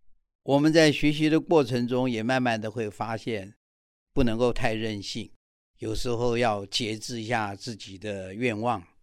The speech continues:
这也是我们今日还可以立足在社会，不会被别人嫌弃的一个基本因素。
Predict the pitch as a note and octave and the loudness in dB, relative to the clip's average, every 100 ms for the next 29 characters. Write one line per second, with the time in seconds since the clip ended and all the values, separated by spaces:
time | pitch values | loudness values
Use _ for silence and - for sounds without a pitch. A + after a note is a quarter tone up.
0 | _ _ _ _ - D#3 B2 A2+ - B2 | _ _ _ _ 0 2 2 6 6 6
1 | G#2+ A#2 - C#3 C3 C3 B2 A2 - A2+ | 0 -4 -4 -4 -4 -2 -4 -4 -2 -2
2 | B2 C#3 A#2+ A2 C#3 A2 A#2 A#2 B2 A2 | -2 -2 -2 0 -2 -2 -8 -2 0 0
3 | - B2 C3+ A#2 G#2 - A#2 B2+ G#2+ C3+ | -2 -2 -2 -4 -4 2 4 4 2 -2
4 | A#2 A2 - A2 A2 A2 A#2 A2+ - G#2+ | -2 -4 -6 -4 -2 -4 -6 -8 -4 -4
5 | G#2 C3+ - C#3+ A2+ G2+ G#2+ G#2+ G2 F#2+ | -4 -4 -2 -2 -2 -6 -6 -6 -6 -8
6 | - C#3 A#2 G2 G2+ C3 D3 - - | -10 -6 -6 -6 -6 -8 -8 -12 -14